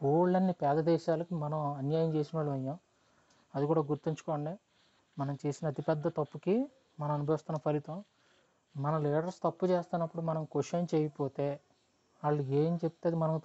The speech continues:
అడ్డంగా తలొప్పుకుంటూ వెళ్తే, ఇదిగో ఇలాంటి ఉపద్రవాన్ని మనం తెచ్చుకున్న వాళ్ళం అవుతాం. ఇప్పటికైనా మనం కళ్ళు తెరుచుకొని, నాయకులు ఏం చెప్పగానే అ-, అడ్డంగా తలూపేయడం కాకుండా,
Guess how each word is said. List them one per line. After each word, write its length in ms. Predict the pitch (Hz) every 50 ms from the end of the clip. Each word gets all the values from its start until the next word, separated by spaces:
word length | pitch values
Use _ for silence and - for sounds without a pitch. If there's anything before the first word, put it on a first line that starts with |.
| - -
అడ్డంగా 480 | 170 143 135 143 143 165 165 170 170 170
తలొప్పుకుంటూ 640 | 170 - 151 151 160 160 160 - 160 160 - 151
వెళ్తే, 420 | 135 127 127 - - 135 139 151 - _ _ _ _ _ _ _ _ _ _ _ _ _ -
ఇదిగో 280 | 151 147 139 170 180 196 - -
ఇలాంటి 480 | 147 147 151 156 160 160 156 - 160 151 151 147 143 139 139 135 135 135 131
ఉపద్రవాన్ని 560 | 127 - - 156 147 160 160 160 165 160 156
మనం 140 | 151 151 151
తెచ్చుకున్న 380 | - - 135 - - - 156 151
వాళ్ళం 160 | 151 151 147
అవుతాం. 340 | 135 135 131 - 139 156 180 - _ _ _ _ _ _ _ _ _ _ -
ఇప్పటికైనా 640 | 143 - - - 156 147 160 156 151 156 160 160 165
మనం 380 | 160 151 147 151 151 151 143 - -
కళ్ళు 160 | 143 135 143
తెరుచుకొని, 560 | 147 143 160 147 - - - - 156 180 202 - _ _ _ _ _ _ _ _ _ _ _ _ _ _ _ _ _ _ _ _ -
నాయకులు 460 | 143 139 143 147 160 156 - - 160
ఏం 140 | 156 156 151 - 170
చెప్పగానే 400 | 160 - - 147 160 156 156 160
అ-, 360 | 170 170 151 135 143 139 139
అడ్డంగా 400 | 131 127 131 156 156 160 160 160
తలూపేయడం 520 | 156 - 135 135 147 143 - 160 151 156
కాకుండా, 420 | 143 - 135 131 127 - 147 139